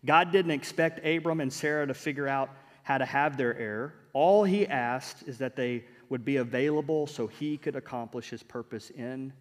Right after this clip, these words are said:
and through them." What a profound statement of how to trust God's promises even in uncertainty. But also,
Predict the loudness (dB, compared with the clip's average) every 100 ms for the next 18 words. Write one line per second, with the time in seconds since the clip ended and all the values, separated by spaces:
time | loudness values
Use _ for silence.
0 | _ _ _ _ _ _ _ -10 -10 -8
1 | -10 -12 -16 -20 -8 -4 -4 -6 -12 -12
2 | -12 -8 -4 -4 -6 -10 -4 -4 -4 -8
3 | -8 -4 -4 -4 -6 -12 -20 -14 -8 -2
4 | -2 -2 -4 -2 -2 -4 -10 -8 -6 -4
5 | -6 -10 -12 -8 -6 -4 -4 -4 -6 -6
6 | -8 -10 -10 -18 -18 -20 _ _ _ _
7 | _ _ -6 0 0 0 -4 -6 -8